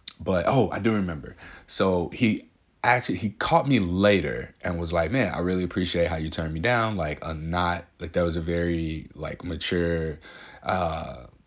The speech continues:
I don't think he used the word mature, but he was very just, like, apparently maybe got turned down in bad ways. And so, um, talking to him, uh,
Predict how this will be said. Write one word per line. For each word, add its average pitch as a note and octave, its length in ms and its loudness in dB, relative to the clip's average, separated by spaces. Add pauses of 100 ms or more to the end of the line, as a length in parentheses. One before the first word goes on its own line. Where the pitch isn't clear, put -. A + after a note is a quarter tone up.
(280)
I - 80 -10
don't A2 120 -2
think G#2+ 140 -2
he G2+ 80 2
used F2+ 220 2
the F2 60 -4
word C#2 200 -4
mature, C#2+ 360 -8
but D2+ 160 -6
he F2 380 -2 (120)
was D#2+ 200 -4
very D#2+ 680 -4
just, E2 260 -4
like, D2+ 380 -6 (300)
apparently G2+ 500 0
maybe E2+ 320 -2
got - 240 -6
turned D#2 240 -8
down D2+ 340 -8
in D2+ 380 -8 (280)
bad D#2+ 260 -2
ways. - 460 -8 (640)
And E2+ 160 -4
so, D#2+ 380 -2 (1300)
um, D#2+ 540 -2 (180)
talking C#3+ 340 6
to F2+ 120 -2
him, E2 260 -2 (560)
uh, E2 540 4